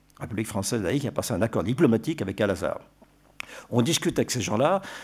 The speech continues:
mais, me dit-on, notamment Pierre Lery, spécialiste du soufisme, nous ne parlons pas le même langage à l'université. C'est pas le même langage. On discute parce qu'il faut discuter, mais on ne peut pas s'entendre, on ne parle pas de la même chose, hein.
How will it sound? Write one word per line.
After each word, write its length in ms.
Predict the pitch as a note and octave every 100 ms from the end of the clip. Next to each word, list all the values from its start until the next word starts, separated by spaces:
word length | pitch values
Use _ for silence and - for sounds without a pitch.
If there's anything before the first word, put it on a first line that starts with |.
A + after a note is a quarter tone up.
| - - -
mais, 180 | A#2 B2+
me 160 | G2+
dit-on, 400 | G2+ G#2+ F3 F#3 G#2+
notamment 360 | G#2 - A#2+ B2
Pierre 240 | - C3+
Lery, 320 | G#2+ G#2+ F#3
spécialiste 560 | - A#2+ - A2+ B2 A#2
du 80 | F#2
soufisme, 440 | - - F3+ F#3+ - - -
nous 200 | C#3 F3
ne 60 | E3
parlons 360 | - B2 A#2+
pas 140 | A#2 F3
le 60 |
même 240 | C3+ A#2+ A2+
langage 520 | D3+ D3+ E3+ D#3+ A2+
à 40 |
l'université. 640 | G2+ G#2 G#2+ G#2 C#3 C3+ A#2+ - _ _ _ _
C'est 160 | - A2+
pas 160 | C3+
le 60 | C3+
même 200 | A#2+ A#2+
langage. 500 | C3+ C3+ A#2+ G2 - _ _ _ _ _ -
On 60 | -
discute 360 | G2+ - A#2
parce 140 | - G#2
qu'il 120 | -
faut 100 | G2+
discuter, 380 | F#2 B2 C#3 D3+
mais 200 | G2 F#2+ - - - - - -
on 100 | -
ne 60 |
peut 80 | A#2
pas 160 | G#2 A2+
s'entendre, 380 | C3+ C#3+ F#3
on 20 | A#2
ne 80 |
parle 160 | - G#2+
pas 100 | D3
de 60 | G#2+
la 100 | G2+
même 160 | G2
chose, 500 | G2+ - A2+ E2 -
hein. 120 | D2